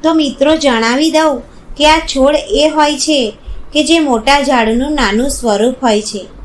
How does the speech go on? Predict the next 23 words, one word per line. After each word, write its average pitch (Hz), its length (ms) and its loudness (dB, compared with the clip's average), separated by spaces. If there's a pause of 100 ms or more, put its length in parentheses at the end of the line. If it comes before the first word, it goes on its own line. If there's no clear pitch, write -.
(360)
મોટા 269 320 2
મોટા 311 360 2
જેવા 262 400 2
ઝાડ 240 360 2
આપણને 240 560 -2
હર્યા 247 460 0
ભર્યા 254 320 2
અને 247 180 -2
ઘટાદાર 220 640 -2
દેખાય 233 480 0
છે, 254 300 -4 (460)
એવા 254 380 2
જ 339 160 -6
કૃત્રિમ 285 460 -2
રીતે 277 320 -2
આવા 254 300 0
નાના 226 300 -2
નાના 262 360 -2
છોડ 240 400 0 (460)
ઝાડને 226 440 0
બનાવવામાં 254 760 0
આવે 247 220 0
છે. 247 180 -6